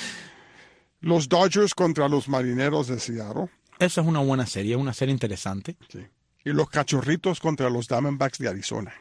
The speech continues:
Speaker 2: Mira, esa serie le conviene a Miami. ¿Por qué? Sí, uno va a ganar, pero el otro va a perder. Ahora,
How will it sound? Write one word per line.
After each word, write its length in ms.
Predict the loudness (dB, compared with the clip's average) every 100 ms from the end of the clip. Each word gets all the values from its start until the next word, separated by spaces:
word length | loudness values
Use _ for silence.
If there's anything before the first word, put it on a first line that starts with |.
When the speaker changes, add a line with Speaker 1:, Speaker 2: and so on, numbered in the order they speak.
| _ _ _ _ _ -20 -20 -20 -20 -14
Speaker 2:
Mira, 160 | -12 -4
esa 260 | 0 2 2
serie 420 | 2 2 2 0 -4 -20 _ _ _ _ _ _ _ _ -2
le 160 | 0
conviene 520 | 0 -2 2 2 0 -8 _ -20 -20 -18 -4
a 100 | -2
Miami. 500 | 0 2 0 -2 -10 _ _ _ _ _
¿Por 160 | -8 -4
qué? 220 | 0 0 -2 _ _
Sí, 220 | -2 2 2
uno 240 | 2 4
va 80 | 2
a 40 |
ganar, 200 | 2 2
pero 220 | 2 2 2
el 60 |
otro 200 | 2 2
va 120 | 2
a 40 | 0
perder. 400 | -2 0 0 0
Ahora, 420 | 0 2 2 -2